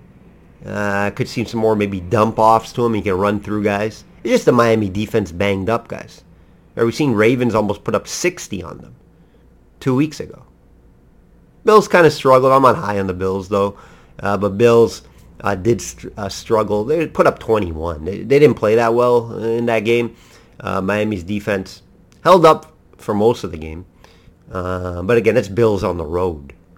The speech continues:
right? Going into the Chiefs. Again, guys, I'm not high on the Chiefs, right? But their defense is very good. Top three, top five defense in the N F L for sure.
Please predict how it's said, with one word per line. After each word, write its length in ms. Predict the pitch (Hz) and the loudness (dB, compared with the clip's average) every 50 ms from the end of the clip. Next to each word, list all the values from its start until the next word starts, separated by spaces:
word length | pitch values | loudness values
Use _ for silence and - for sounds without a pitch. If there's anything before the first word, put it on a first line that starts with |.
| _ _ - | _ _ -2
right? 140 | 107 113 | -2 0
Going 260 | 101 117 131 139 139 143 | 2 2 2 4 4 2
into 180 | 131 117 127 | 2 0 0
the 100 | 113 113 | -2 -4
Chiefs. 380 | 113 - - 127 127 123 - - | -4 -4 -4 -4 -4 -6 -6 -2
Again, 320 | 92 190 156 113 101 - 123 | 2 2 2 2 2 0 0
guys, 320 | 143 127 98 - - - - | 2 2 2 0 -6 -4 -2
I'm 120 | - 170 | 0 2
not 200 | 185 170 135 120 | 2 2 2 0
high 340 | - - 117 120 135 131 113 | -2 -2 0 0 2 2 0
on 140 | 101 90 82 | -2 -4 -8
the 60 | 85 | -12
Chiefs, 460 | - - - 135 113 90 - - - - - _ - - _ _ _ | -12 -12 -10 -10 -10 -12 -14 -20 -20 -20 -20 _ -20 -20 _ _ _
right? 340 | - 92 87 120 120 - - - _ - - - - _ _ | -12 -6 -4 -4 -4 -4 -6 -12 _ -20 -20 -20 -20 _ _
But 140 | - 151 - | 0 6 8
their 140 | 220 214 139 | 8 8 8
defense 440 | 90 117 147 156 151 110 92 - | 6 2 0 0 0 -4 -6 -6
is 120 | 98 87 82 | -10 -12 -10
very 400 | 76 82 104 98 87 76 - - | -6 -4 -4 -4 -4 -6 -10 -12
good. 260 | - 107 - 67 - - - - - - - - - - - - - - - - - - - - - - - - - | -12 -12 -12 -12 -16 -20 -20 -20 -20 -20 -20 -20 -20 -20 -20 -20 -20 -20 -20 -20 -20 -20 -20 -20 -20 -20 -20 -6 0
Top 240 | - 127 123 - | 0 0 0 0
three, 180 | - 117 131 127 | -2 -2 -2 0
top 220 | 120 131 123 120 | 2 2 2 2
five 320 | - - 117 117 113 101 98 | 4 4 4 4 4 2 -2
defense 340 | 117 113 - 120 110 101 113 | -4 -4 -2 -2 -2 -2 -2
in 80 | 110 | -2
the 100 | 107 107 | -2 -2
N 100 | 110 101 | -2 -2
F 120 | 98 92 - | -2 -2 0
L 160 | 113 113 113 | 2 2 2
for 160 | - 107 98 | 0 -4 -6
sure. 400 | - - - 131 135 156 151 | -6 -4 -2 -2 -2 -2 -4